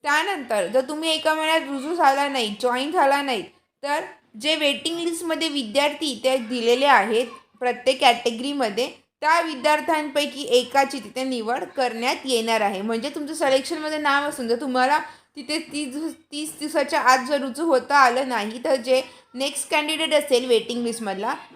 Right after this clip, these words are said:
तिथे त्यांना, त्या विद्यार्थ्यांना संधी तिथे दिली जाणार आहे.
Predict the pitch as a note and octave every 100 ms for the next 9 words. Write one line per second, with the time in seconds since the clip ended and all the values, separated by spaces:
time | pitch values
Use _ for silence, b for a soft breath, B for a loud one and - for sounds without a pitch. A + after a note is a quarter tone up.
0 | - C4+ C4+ C4+ A#3 A#3 C#4 C#4 C4+ C#4
1 | D4+ C#4 G#3+ B3+ A#3+ B3 C#4+ D4 A3 A3+
2 | B3 A#3+ C4+ C4 A#3 C4+ E4 C4 G#3+ G#3+
3 | G3 G3 F3